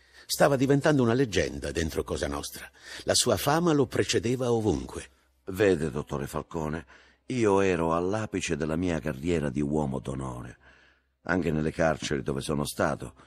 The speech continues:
Speaker 2: io venivo trattato come un re.
Speaker 1: Poi, nel millenovecentocinquantanove, un comando assassinò il medico Michele Navarra, boss riconosciuto di Corleone. L'ordine fu dato da Luciano Liggio,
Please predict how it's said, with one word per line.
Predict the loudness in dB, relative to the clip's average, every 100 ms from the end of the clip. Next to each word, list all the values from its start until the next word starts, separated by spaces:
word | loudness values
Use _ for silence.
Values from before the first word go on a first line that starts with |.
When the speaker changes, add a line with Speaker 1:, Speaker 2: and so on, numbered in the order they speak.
| _
Speaker 2:
io | -4 -2
venivo | 0 0 -2
trattato | -4 -4 -4 -2
come | -4 -4
un | -4
re. | -6 -10 -14 -18 _ _ _
Speaker 1:
Poi, | 4 6 6 6
nel | 4 4
millenovecentocinquantanove, | 2 2 0 -2 -2 -4 -4 -6 -4 -4 -2 0 -2 -4 -10 _ -20 -20 -4
un | 0
comando | 4 4 6 4
assassinò | 4 0 0 2 2
il | 4
medico | 2 2 0 0
Michele | 0 0 0 2
Navarra, | 2 4 2 2 -4
boss | 0 0 0 -2
riconosciuto | -4 -4 -2 -2 -4 -2 -2
di | -2
Corleone. | -2 -4 -4 -6 -8 -16 _ _ _ _ -20 -8
L'ordine | 2 2 4 2
fu | 2 2
dato | 0 0 0
da | 0 0
Luciano | 0 -2 2 2 4
Liggio, | 2 0 -2 -12 -14